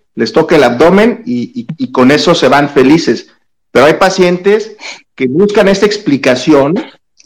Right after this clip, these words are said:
eh, y, y esa parte, eh, esa es una de las cosas que ha cambiado mucho en esto que se llama neurogastro, eh, y son con-, como consejos que vamos dando también a los médicos jóvenes o la gente que se dedica a esto es,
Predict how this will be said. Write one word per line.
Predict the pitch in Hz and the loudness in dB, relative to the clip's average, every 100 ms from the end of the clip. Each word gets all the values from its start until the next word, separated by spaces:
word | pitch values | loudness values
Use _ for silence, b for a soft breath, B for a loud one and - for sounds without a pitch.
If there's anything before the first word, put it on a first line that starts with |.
| - | -2
eh, | 127 123 120 - | 2 4 2 0
y, | 139 135 127 127 | -4 0 0 -2
y | - 139 151 | -6 0 0
esa | 180 220 - | 2 -2 0
parte, | 185 180 - 185 - - - | 0 0 2 0 0 -16 -10
eh, | - - | -6 -2
esa | 165 | -2
es | 196 | 0
una | 190 | 2
de | 180 | 2
las | 143 - | 0 -2
cosas | 165 175 | -4 -2
que | 165 | -2
ha | |
cambiado | 160 156 156 | -2 -2 0
mucho | 151 156 156 | -2 -4 -4
en | 147 | -6
esto | 143 160 131 | -6 -6 -6
que | 117 | -4
se | |
llama | 123 135 143 | -4 -2 -2
neurogastro, | 117 110 113 131 131 - 151 226 b b b b _ - | -2 -2 0 0 -2 -2 0 -2 b b b b _ -4
eh, | 120 120 120 - | 2 2 2 0
y | 139 | 0
son | 143 147 | 0 2
con-, | 156 151 - _ - | 2 0 -4 _ -4
como | 131 123 123 | 2 2 2
consejos | 131 127 127 160 175 175 | 2 2 4 2 2 0
que | 143 | 0
vamos | 143 156 147 127 | 0 2 0 0
dando | 139 147 | 0 -2
también | 139 127 127 135 | -2 0 2 2
a | 131 | -2
los | 117 | -2
médicos | 123 139 135 120 - | -2 -2 -4 -8 -4
jóvenes | 131 131 139 | -2 0 0
o | 113 | -2
la | 110 | -4
gente | 127 127 127 | -4 -4 -6
que | 113 | -6
se | 110 | -4
dedica | 110 123 131 | -4 -2 0
a | 123 | 0
esto | 127 - 143 | 0 0 2
es, | 147 - | 2 -2